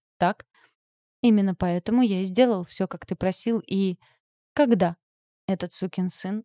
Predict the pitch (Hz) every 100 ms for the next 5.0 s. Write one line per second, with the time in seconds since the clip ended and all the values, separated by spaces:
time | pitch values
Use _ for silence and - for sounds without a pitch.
0 | - 190 180 185 175 185 170 185 185 -
1 | - 180 160 180 - 196 226 196 - _
2 | _ _ _ - 226 214 190 185 202 233
3 | 214 190 - _ _ _ - 190 196 226
4 | 214 185 190 185 - 190 180 185 - 202